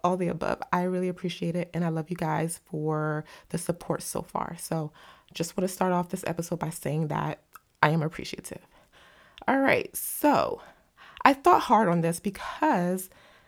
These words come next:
if you guys remember back in episode two, we went through scriptures, popular scriptures of the Bible that have been taken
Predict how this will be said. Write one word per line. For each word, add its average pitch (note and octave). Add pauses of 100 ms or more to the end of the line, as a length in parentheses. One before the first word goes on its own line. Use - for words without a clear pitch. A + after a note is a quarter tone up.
(600)
if G3+
you A#3
guys A3
remember G3
back F#3
in F#3
episode F#3
two, A3 (520)
we G3+
went G3
through E3+ (300)
scriptures, - (500)
popular A3
scriptures F#3
of E3+
the E3+
Bible D#3+
that E3
have E3+
been F3
taken G3